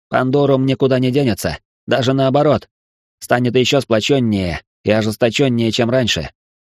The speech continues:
Сейчас самое время показать Альянсу, чего стоит каждый из нас". "Я знаю себе цену, Пантера", — спокойным тоном произнес Йота, кидая на меня мрачный взгляд. "Но никому из нас не хотелось бы подохнуть здесь по-настоящему".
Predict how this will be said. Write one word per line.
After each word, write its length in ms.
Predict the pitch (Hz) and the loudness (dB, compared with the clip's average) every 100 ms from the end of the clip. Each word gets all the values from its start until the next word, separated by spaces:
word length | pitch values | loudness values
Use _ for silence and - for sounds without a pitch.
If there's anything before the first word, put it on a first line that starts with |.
| _ _ _ _ _ _ | _ _ _ _ _ _
Сейчас 500 | - 104 113 156 156 | -2 0 2 2 2
самое 400 | 147 147 151 147 | 0 0 2 2
время 320 | 135 147 156 | 2 2 0
показать 440 | 143 131 127 143 135 | 0 0 2 2 2
Альянсу, 500 | 127 127 139 135 139 | 2 2 0 0 0
чего 280 | 135 131 131 | 2 2 2
стоит 380 | - 139 135 | 0 0 0
каждый 380 | - 139 120 131 | 2 0 2 0
из 100 | 117 | 0
нас". 340 | 135 123 - - _ _ _ _ _ _ _ - | 0 -2 -4 -12 _ _ _ _ _ _ _ -10
"Я 260 | 78 85 85 | -6 -6 -4
знаю 380 | 104 127 92 | -2 -2 -2
себе 260 | 80 90 87 | -4 -6 -6
цену, 260 | - 85 85 | -4 -4 -2
Пантера", — 560 | 87 82 87 82 80 - _ _ _ | -4 -2 -4 -4 -6 -10 _ _ _
спокойным 560 | - - 113 110 107 | -10 -6 -2 -2 0
тоном 300 | 110 107 107 | 0 0 0
произнес 480 | 101 107 98 104 101 | 0 -2 0 -2 -2
Йота, 320 | 104 117 120 113 | -2 0 -2 -2
кидая 420 | 110 101 101 98 | -2 0 -2 -2
на 120 | 98 | -2
меня 260 | 95 95 90 | -2 -2 -2
мрачный 380 | 90 87 92 | -4 -4 -6
взгляд. 380 | 85 87 80 - _ _ _ _ _ - | -4 -4 -4 -8 _ _ _ _ _ -8
"Но 120 | 92 | -2
никому 480 | 107 117 120 120 120 | 0 0 0 0 0
из 120 | 117 | 0
нас 240 | 120 127 117 | 0 0 0
не 100 | 113 | -2
хотелось 400 | 117 110 120 110 | -2 0 0 0
бы 160 | 107 | -2
подохнуть 560 | - 113 110 117 110 104 | -2 -2 0 0 0 -2
здесь 240 | 98 104 | 0 -2
по-настоящему". 840 | - 104 101 113 131 113 - 67 | -2 -4 -2 -2 -2 -2 -4 -8